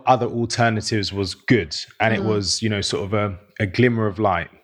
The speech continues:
Speaker 1: in a very dark tunnel. But it was like, from that point, how do we get from there to actually making a difference? And
Speaker 2: Mm.
Speaker 1: so it was great to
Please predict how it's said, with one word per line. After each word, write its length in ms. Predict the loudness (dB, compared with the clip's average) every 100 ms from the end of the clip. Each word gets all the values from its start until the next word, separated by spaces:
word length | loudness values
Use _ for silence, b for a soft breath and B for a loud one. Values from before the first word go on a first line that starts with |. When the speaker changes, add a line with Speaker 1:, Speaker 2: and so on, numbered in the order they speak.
| _ -4
Speaker 1:
in 80 |
a 40 | 0
very 240 | 0 0
dark 280 | 0 -2 -2
tunnel. 400 | -4 -2 -4 -10 -16 _
But 140 | -2 -2
it 60 |
was 140 | -2 -2
like, 260 | -2 -2 -16 _ _ _ _ 0
from 220 | 2 2
that 200 | -2 2
point, 420 | 2 2 0 -10 -14
how 300 | 0 2 2
do 80 | 0
we 160 | -4
get 200 | -4 -4
from 280 | -4 -4 0
there 260 | 2 2 -2
to 340 | -4 -4 -4 -10 _
actually 300 | -4 -2 -4
making 280 | -4 -4 -4
a 40 | -2
difference? 500 | -2 -2 -4 -4 -6
And 100 | -2
Speaker 2:
Mm. 20 |
Speaker 1:
so 300 | 0 0 -2 B B B B _ -2
it 140 | 0
was 340 | 0 -2 -6 -12 -4
great 420 | 2 2 2 -4
to 320 | -2 -2 -2